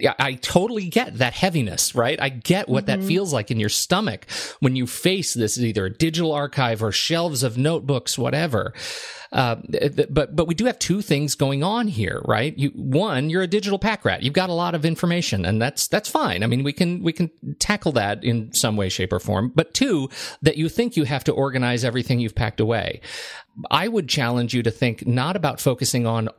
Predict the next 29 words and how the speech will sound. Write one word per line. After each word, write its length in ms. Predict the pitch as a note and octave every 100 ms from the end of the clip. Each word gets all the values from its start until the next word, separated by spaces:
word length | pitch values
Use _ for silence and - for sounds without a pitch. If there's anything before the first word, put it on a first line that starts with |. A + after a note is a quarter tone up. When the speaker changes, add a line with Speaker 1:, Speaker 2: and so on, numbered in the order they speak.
| -
Speaker 1:
the 240 | A#2+ A2+
body 400 | G#2+ A2+ C#3 B2+
of 100 | A2
information 600 | A#2 G#2+ A#2+ A#2 B2 A#2
that 200 | G#2 F#2+
you 100 | F2
have, 440 | - - - - - _ _ -
but 140 | C3+
on 100 | C3+ C#3
what 200 | F#3+ F#3
you 80 |
want 240 | D#3 C3+ -
to 80 | D3+
do 280 | A#2+ D#3+ G#3+
with 180 | B2
that 160 | - F#2+
information, 640 | E2 - F2+ - - - -
right? 240 | A2 C3+ - -
Example, 680 | B2 A#2+ E3 F#3+ C#3 A#2+ - - - - -
say 240 | C3+ F3 F3
you 180 | E3
decide 380 | D3 - C#3 C#3
you 40 | B2+
want 120 | B2+
to 60 | A#2+
write 200 | A#2+ A#2+
a 20 |
book 280 | A2+ A#2 -
on 220 | G#2